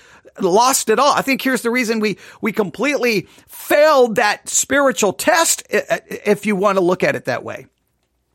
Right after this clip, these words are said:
Doctor J. Vernon McGee said at his time that liberalism was destroying the church. Liberalism was destroying the church. That was way back at, when he was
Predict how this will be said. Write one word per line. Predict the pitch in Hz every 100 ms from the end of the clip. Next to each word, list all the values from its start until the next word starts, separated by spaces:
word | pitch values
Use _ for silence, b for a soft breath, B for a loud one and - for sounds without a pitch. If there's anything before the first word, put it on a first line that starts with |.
| B B B B
Doctor | - 269 269
J. | 202 294
Vernon | 294 285 240
McGee | 196 160 349 269 151 143 b b
said | - 254
at | 202
his | 143 277 320 -
time | 226 190 B B B
that | 180 175
liberalism | - 277 403 392 311 226 180 147 165
was | 165 156
destroying | 185 - 202 165
the | 143
church. | - 135 -
Liberalism | 202 320 403 392 294 220 170 175
was | 156 143
destroying | 127 - 165 123 123
the |
church. | 131 156 - -
That | - 254
was | 285 170
way | 262 277
back | 240 233 - -
at, | 196 185
when | 185 202
he | 170 247
was | 214 190